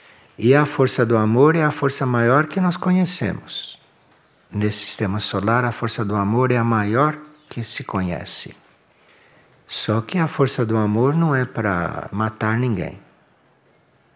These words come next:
A força do amor é para transformar. Então esse é o exército de Michuque. Eles são, para nossa compreensão, né, dentro da nossa compreensão,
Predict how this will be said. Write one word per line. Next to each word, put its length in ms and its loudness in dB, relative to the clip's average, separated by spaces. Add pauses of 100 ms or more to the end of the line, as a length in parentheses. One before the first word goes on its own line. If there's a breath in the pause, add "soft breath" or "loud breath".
(120)
A 40 -20
força 340 -4
do 100 0
amor 360 2
é 60 0
para 600 -2 (280)
transformar. 680 -2 (1000)
Então 300 2
esse 220 4
é 40 6
o 80 4
exército 540 2
de 80 -2
Michuque. 540 -6 (1800)
Eles 340 2
são, 720 4 (260)
para 140 6
nossa 340 4
compreensão, 760 0
né, 160 2
dentro 360 2
da 140 0
nossa 320 0
compreensão, 760 0